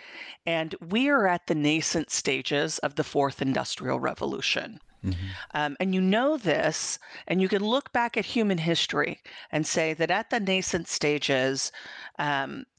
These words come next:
Speaker 1: of an industrial revolution, there are tremendous opportunities because i-, in the hundred years that preceded it, we made things super complex. And so those opportunities of change are simplifying things,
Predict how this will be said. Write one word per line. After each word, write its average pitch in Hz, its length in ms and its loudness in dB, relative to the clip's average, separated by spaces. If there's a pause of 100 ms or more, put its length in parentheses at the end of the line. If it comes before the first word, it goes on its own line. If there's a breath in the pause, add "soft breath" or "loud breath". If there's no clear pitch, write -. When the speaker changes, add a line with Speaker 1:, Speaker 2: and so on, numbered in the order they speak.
Speaker 1:
of 165 200 0
an 151 140 4
industrial 151 540 0
revolution, 139 880 0 (500 loud breath)
there 180 220 4
are 175 220 2
tremendous 185 640 0
opportunities 151 960 0 (320 loud breath)
because 170 640 0 (480 loud breath)
i-, 190 200 2
in 185 180 0
the 170 80 4
hundred 226 440 2
years 202 340 2
that - 180 -2
preceded 180 540 2
it, 156 180 2 (180)
we 175 200 0
made 170 260 2
things 170 220 0
super 170 300 0
complex. 147 800 -2 (320 loud breath)
And 165 180 -2
so 190 200 2
those 185 240 2
opportunities 190 680 0
of 165 80 0
change 170 320 0
are 160 60 0
simplifying 135 840 0
things, - 540 -4